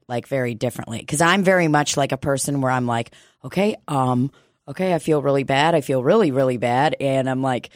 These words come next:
I can be smiling at somebody, and, but the tears, instead of going outwards, they just go <laughs> inside. And maybe that's why I have so much diarrhea.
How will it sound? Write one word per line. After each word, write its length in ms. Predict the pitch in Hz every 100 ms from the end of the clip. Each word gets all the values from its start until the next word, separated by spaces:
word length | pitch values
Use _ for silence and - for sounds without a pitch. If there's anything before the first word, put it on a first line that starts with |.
| _ _
I 80 | 151
can 160 | 151 151
be 100 | 143
smiling 500 | - 160 139 143 151
at 80 | -
somebody, 380 | 170 165 165
and, 140 | 143 127 -
but 180 | 151 -
the 120 | 123 147
tears, 500 | - 151 160 160 -
instead 380 | 139 - 160
of 100 | 151
going 280 | 135 143 123
outwards, 600 | - 139 143 180 190 180
they 160 | 170 160
just 240 | 175 165
go 180 | 202 143
<laughs> 140 | - 147
inside. 540 | 147 147 131 143 156 160
And 160 | 180
maybe 240 | 202 240 294
that's 320 | 247 247 202
why 140 | 214
I 120 | 202
have 180 | 185 175
so 280 | - 208 185
much 260 | 175 170 -
diarrhea. 800 | 143 147 151 196 247 165 143